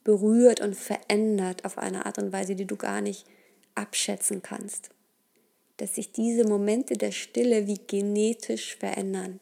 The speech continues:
neue Informationen in deine Zellen lassen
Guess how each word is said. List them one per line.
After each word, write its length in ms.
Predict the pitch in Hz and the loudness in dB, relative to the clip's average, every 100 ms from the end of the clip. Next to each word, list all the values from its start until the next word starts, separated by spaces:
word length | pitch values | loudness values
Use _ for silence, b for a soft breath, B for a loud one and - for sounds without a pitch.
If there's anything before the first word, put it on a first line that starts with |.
| _ _ _ _ _ - | _ _ _ _ _ 0
neue 560 | 196 214 220 226 220 - - _ - | 4 4 4 2 0 -6 -18 _ 0
Informationen 840 | 220 233 233 214 208 - 214 214 | 2 0 -4 -6 -4 0 2 2
in 140 | 196 202 | 0 -2
deine 240 | 190 196 | -4 -2
Zellen 420 | - 214 202 190 | 0 0 0 -2
lassen 420 | 190 196 - 202 | -4 -6 -8 -12